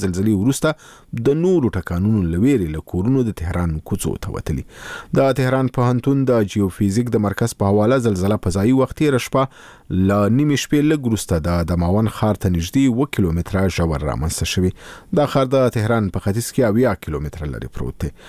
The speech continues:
د ایرنا دولتي خبري اژانس وایي چې د زلزلې له کبله د مرګ ژوبلې یا ویجاړۍ لومړني ریپورټونه نه دي ورکړل شوي.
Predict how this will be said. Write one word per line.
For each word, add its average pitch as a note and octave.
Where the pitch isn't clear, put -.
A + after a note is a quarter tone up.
د G2+
ایرنا A#2+
دولتي G#2+
خبري A2
اژانس G#2+
وایي A2+
چې D#3+
د C3+
زلزلې B2+
له -
کبله B2+
د G#2+
مرګ F#2+
ژوبلې D3
یا A2
ویجاړۍ A2+
لومړني F2+
ریپورټونه F#2
نه C#2
دي A#1+
ورکړل C3+
شوي. -